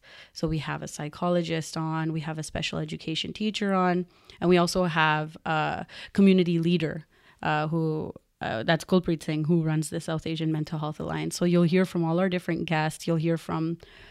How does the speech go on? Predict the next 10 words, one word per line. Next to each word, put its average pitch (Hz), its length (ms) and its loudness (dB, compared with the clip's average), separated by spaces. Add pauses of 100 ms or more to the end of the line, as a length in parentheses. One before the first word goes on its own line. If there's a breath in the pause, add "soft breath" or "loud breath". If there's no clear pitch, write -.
(180 loud breath)
uh, 156 180 2
Sikh 165 320 0
Pracharaks, 160 760 -2 (420 soft breath)
um, - 560 -6 (960 soft breath)
and 190 220 10
we're, 202 260 8 (260 loud breath)
our 208 120 10
goal 202 400 8
is 202 320 4
to, 185 580 6